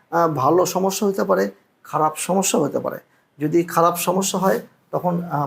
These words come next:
পরবর্তী কিছু চিকিৎসা থাকে, আহ, সেগুলো করতে হয়, যার কারণে আমরা এটা জানবো। আর যদি ভালো সমস্যা আসে, তাহলে আমাদের এখানেই শেষ, আর ওনার জন্য কিছুই করতে হবে না।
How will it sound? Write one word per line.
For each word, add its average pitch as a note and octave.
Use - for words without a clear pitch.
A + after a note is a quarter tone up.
পরবর্তী E3+
কিছু E3+
চিকিৎসা E3
থাকে, F3
আহ, C#3
সেগুলো D3+
করতে G#3
হয়, D#3
যার C#3
কারণে E3
আমরা D3+
এটা C#3
জানবো। C#3+
আর D3
যদি D#3+
ভালো D3+
সমস্যা E3+
আসে, C3
তাহলে B3+
আমাদের F#3+
এখানেই G3
শেষ, G#3
আর D3+
ওনার D3
জন্য D3
কিছুই C#3+
করতে C3+
হবে C3+
না। C#3+